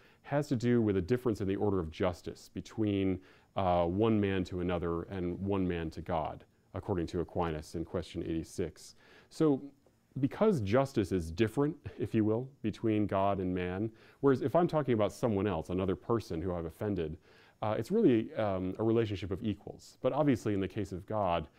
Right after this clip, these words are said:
I'm not God's equal, um, and, uh, I'm not really able to do anything to pay him back. Uh,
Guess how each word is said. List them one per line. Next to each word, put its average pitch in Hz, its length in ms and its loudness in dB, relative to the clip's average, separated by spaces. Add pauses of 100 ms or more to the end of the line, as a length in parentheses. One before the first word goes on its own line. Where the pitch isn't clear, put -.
(280)
I'm 107 160 0
not 127 180 2
God's 90 280 0
equal, 85 360 -6 (120)
um, 87 540 -2 (120)
and, 92 560 -2
uh, 101 220 -2
I'm 104 120 0
not 117 200 2
really 107 280 2
able 120 220 2
to 95 160 -4 (220)
do 165 180 4
anything 85 560 -2 (300)
to - 100 -16
pay 131 220 -2
him 92 120 0
back. 90 400 -2 (680)
Uh, 123 160 -2